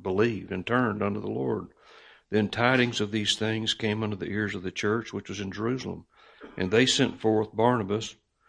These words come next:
that he should go as far as Antioch, who,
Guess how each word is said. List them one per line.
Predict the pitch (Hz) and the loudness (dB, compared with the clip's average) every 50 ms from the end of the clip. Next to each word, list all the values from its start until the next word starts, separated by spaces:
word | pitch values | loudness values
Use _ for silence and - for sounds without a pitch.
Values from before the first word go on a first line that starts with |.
| _ _ _ _ | _ _ _ _
that | - 98 101 | -4 -2 0
he | 117 120 | 2 2
should | - - 107 98 | 2 0 -2 -2
go | 104 107 107 | 0 2 2
as | 110 107 | 2 0
far | - - 101 101 104 | -2 -4 -2 0 0
as | 104 104 | 0 0
Antioch, | 117 123 127 127 117 104 98 92 85 85 - _ | -2 -4 -4 -4 -6 -6 -6 -6 -6 -8 -10 _
who, | _ - 117 113 110 110 110 | _ -2 0 0 0 0 -2